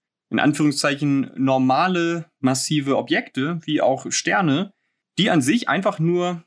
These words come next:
Gravitation haben, wenn man so möchte, beziehungsweise die einfach nur durch ihre Masse die Raumzeit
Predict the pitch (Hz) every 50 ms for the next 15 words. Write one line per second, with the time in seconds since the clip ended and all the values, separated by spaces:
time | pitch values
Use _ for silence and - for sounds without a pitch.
0 | _ _ _ - 135 143 156 143 - 139 127 127 - - 139 165 196 220 208 -
1 | 131 131 147 156 180 196 196 180 175 175 175 160 160 165 170 180 180 160 147 135
2 | - - 160 165 160 156 147 135 131 127 131 - 135 165 175 147 147 151 151 131
3 | - 147 175 185 - 139 143 139 135 147 170 - - 151 127 123 131 131 127 127
4 | 131 131 _ _ - 120 131 131 139 139 - - 127 117 110 - - -